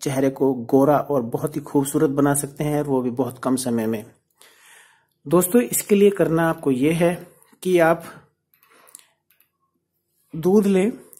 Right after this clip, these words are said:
कच्चा दूध होना चाहिए। जिसकी ड्राई स्किन है, वो फुल क्रीम वाला दूध ले सकते हैं, और जिसकी त्वचा ऑयली है, वो, अ, उसमें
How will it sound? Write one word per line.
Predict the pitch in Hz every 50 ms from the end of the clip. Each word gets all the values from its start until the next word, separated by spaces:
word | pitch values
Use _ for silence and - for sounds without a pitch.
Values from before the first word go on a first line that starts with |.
| _ _ _ - _ -
कच्चा | 147 147 - - 196 185
दूध | 175 175 175 170
होना | 165 160 151 147
चाहिए। | 135 143 135 117 120 117 113 120 - - -
जिसकी | 151 190 185 - - - 233 233 214
ड्राई | 160 139 143 139 135 160 190 208
स्किन | 180 - - - 202 196
है, | 175 175 185 185 - - - - - _ _ -
वो | 175 202
फुल | 196 - - 180 170
क्रीम | 170 - 180 185 185 190
वाला | 180 170 170 170
दूध | 165 175 175 175
ले | 175 180 175
सकते | 160 - 165 - - 170
हैं, | 170 170 196 208 202 - - - - - - - - - _ _ -
और | 160 175 202 202
जिसकी | 185 165 175 - - - 202 202 202 196 - - - _ _ _ _ _ _ _ _ _ _ _ -
त्वचा | 175 185 185 - 202 170 175 180 - - - _ _ - _ - - - - - - _ -
ऑयली | - 151 165 190 208 233 214
है, | 185 185 147 143 143 - - _ - _ _ _ _ 147
वो, | 151 170 196 208 220 226 226 - - - - _ _ _ _ _ _ _
अ, | 160 160 165 165 165 156
उसमें | 165 170 - 202 208 220 226 220 -